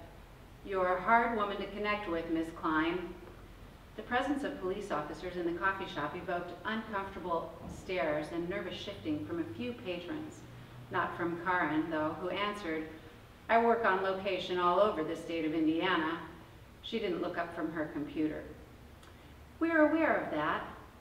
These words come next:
Morgan's fingers grazed the tattered notebook in her jacket pocket. "This is my partner, Detective James." Behind her, Donnie flashed his badge.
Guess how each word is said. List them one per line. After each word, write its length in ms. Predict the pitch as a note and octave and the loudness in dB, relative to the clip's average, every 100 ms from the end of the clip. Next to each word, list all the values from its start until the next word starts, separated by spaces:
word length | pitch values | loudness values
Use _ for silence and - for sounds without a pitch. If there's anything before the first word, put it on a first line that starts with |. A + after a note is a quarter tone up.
| - | -6
Morgan's 420 | E3+ D#3+ D#3 D#3 | -2 0 0 0
fingers 380 | F3+ F3 E3 - | -2 -2 -2 -4
grazed 340 | F3 F3 E3 | -2 0 -2
the 80 | D#3 | -4
tattered 380 | D3+ D#3 E3 D#3+ | -4 -2 0 0
notebook 460 | F3 - E3 - | 0 -2 -4 -4
in 100 | D#4 - | -4 -4
her 80 | |
jacket 400 | E3+ F#3+ F3 - - | -2 -2 -2 -6 -6
pocket. 340 | D#3 D#3 D3+ D3+ - - - - - - | -6 -6 -8 -8 -14 -18 -20 -20 -20 -6
"This 160 | D4+ D#4 | 0 0
is 140 | C4+ | 0
my 160 | A#3 G#3+ G#3 | 2 2 4
partner, 460 | G#3 G3 A3+ A#3+ - | 6 6 4 0 -2
Detective 500 | G#3 A3+ F#3+ G#3 - | -2 0 0 0 -2
James." 600 | G3 F#3 F#3+ A3+ B3+ - - - - - - | 0 2 2 0 -2 -8 -12 -16 -18 -18 -10
Behind 400 | F#3+ F#3+ F#3 F3+ | -6 0 2 2
her, 120 | E3+ D#3+ | 0 0
Donnie 340 | E3 E3+ E3 | 0 2 0
flashed 380 | - D#3+ D#3+ - | 0 -2 -2 -4
his 120 | D#3 | -4
badge. 460 | F3 F3 D3+ D3+ | -2 0 2 0